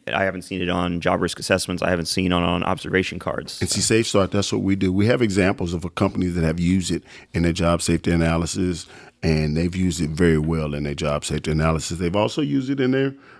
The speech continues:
Speaker 2: response. Now, I'm not gonna knock response, 'cause we do still have to have response and be reactive to issues when they do occur, but it would reduce the number of responses that we'd have to have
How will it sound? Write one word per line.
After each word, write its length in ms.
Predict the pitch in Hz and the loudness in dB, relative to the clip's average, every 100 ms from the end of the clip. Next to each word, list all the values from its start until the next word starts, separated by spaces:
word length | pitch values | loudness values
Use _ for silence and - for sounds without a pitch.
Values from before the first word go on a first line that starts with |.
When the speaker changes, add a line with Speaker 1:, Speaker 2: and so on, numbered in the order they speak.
| _ | _
Speaker 2:
response. 560 | 135 135 160 135 98 | -2 0 2 2 2
Now, 120 | 104 98 | 2 4
I'm 80 | |
not 140 | 117 113 | 4 4
gonna 220 | 113 107 | 4 4
knock 400 | 101 104 117 - | 4 4 2 2
response, 520 | 117 101 - 92 101 | 0 0 2 2 2
'cause 200 | - 98 | 2 2
we 100 | 98 | 2
do 180 | 104 113 | 2 0
still 240 | 123 131 117 | 0 0 2
have 160 | 113 | 2
to 60 | 104 | 4
have 240 | 107 107 | 4 4
response 500 | 107 - 104 101 101 | 2 0 2 4 4
and 160 | 101 95 - - - | 2 0 -4 -10 0
be 120 | 110 | 2
reactive 500 | 110 104 101 104 107 | 4 4 2 0 -6
to 200 | 107 - | -4 -2
issues 280 | 110 107 95 | -2 -4 -2
when 140 | 107 | 0
they 100 | 101 | 2
do 220 | 95 104 98 - | 2 0 0 -4
occur, 460 | 95 - 160 131 95 - - - - | -6 0 2 2 0 -10 -20 -20 -16
but 300 | - 104 98 - _ _ | -2 0 0 -4 _ _
it 120 | 113 | 0
would 180 | 117 107 | 2 2
reduce 500 | 101 104 90 170 - | 2 2 2 0 2
the 120 | 110 | 2
number 260 | 101 101 95 | 4 4 4
of 120 | 92 | 2
responses 680 | 95 - - 131 160 - 98 | 0 -2 0 2 2 0 0
that 100 | 95 | 2
we'd 180 | 95 95 | 4 4
have 220 | 95 92 | 4 2
to 100 | - | 0
have 380 | 82 85 87 82 | 2 4 2 -2